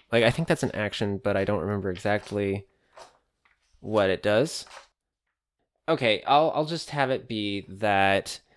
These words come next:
they're ducking for cover. Uh, so any checks that they make to attack you guys or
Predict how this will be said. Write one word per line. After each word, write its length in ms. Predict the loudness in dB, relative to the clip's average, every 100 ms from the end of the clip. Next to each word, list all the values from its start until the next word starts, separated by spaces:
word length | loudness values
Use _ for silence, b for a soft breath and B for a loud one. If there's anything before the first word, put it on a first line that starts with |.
| _ _ _ 6
they're 160 | 8
ducking 320 | 8 6 4
for 160 | 2 -2
cover. 480 | 2 4 4 0 -8 b b b b b b 2
Uh, 260 | 6 6 4
so 280 | 6 6
any 520 | 6 6 8 6 4 2
checks 480 | 2 2 2 2
that 140 | 2 4
they 120 | 4
make 520 | 6 4 2 -14 -16 _
to 180 | -2 -2
attack 500 | 0 2 2 0 -4
you 120 | 0
guys 540 | 4 6 6 4 2 -2
or 520 | 0 4 4 4 0